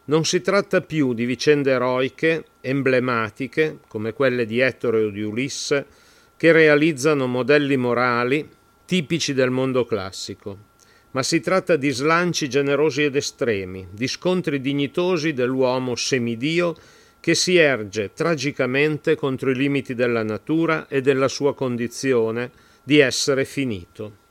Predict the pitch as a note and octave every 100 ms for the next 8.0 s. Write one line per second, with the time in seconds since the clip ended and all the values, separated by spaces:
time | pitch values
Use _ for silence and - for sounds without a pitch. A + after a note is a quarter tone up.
0 | _ _ - D3+ F#3 - F3+ C#3 - C3
1 | B2+ A#2+ - C3 C#3 D3 E3+ D#3 D#3 F3
2 | E3+ - - D#3+ D3 B2+ B2 - D3+ C#3+
3 | D3+ - D3+ - D#3 D3+ C#3 C#3 C3+ C#3
4 | - C3 C#3+ C3+ - A2+ G2+ F#2 F2 F#2
5 | G2 _ _ - - _ C3 C3 - D3
6 | D3 - E3+ A#2+ A2 G#2 A2 C#3 D3+ -
7 | D3+ C#3 C#3 _ C#3+ A#2 G2 F#2 F#2+